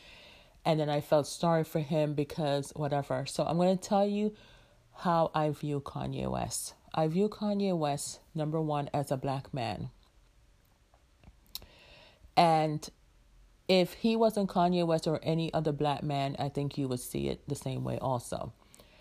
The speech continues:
I see him as a black man. That's number one. Number two,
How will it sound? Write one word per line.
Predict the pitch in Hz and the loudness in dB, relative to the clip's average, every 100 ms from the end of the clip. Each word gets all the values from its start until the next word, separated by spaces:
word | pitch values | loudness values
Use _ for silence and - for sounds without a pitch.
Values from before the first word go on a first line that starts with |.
| - | -6
I | - | 0
see | 185 233 262 | 0 2 2
him | 269 | 2
as | 240 | 2
a | 214 | 2
black | 165 151 143 | 2 0 0
man. | 139 127 131 135 - 131 - | -4 -4 -4 -6 -12 -20 -12
That's | 151 139 - | -2 -2 -2
number | 143 131 131 | -4 -2 -2
one. | 127 101 87 - - | 0 -2 -4 -6 0
Number | 175 180 180 | 2 4 2
two, | - - 240 185 117 | -2 0 4 4 2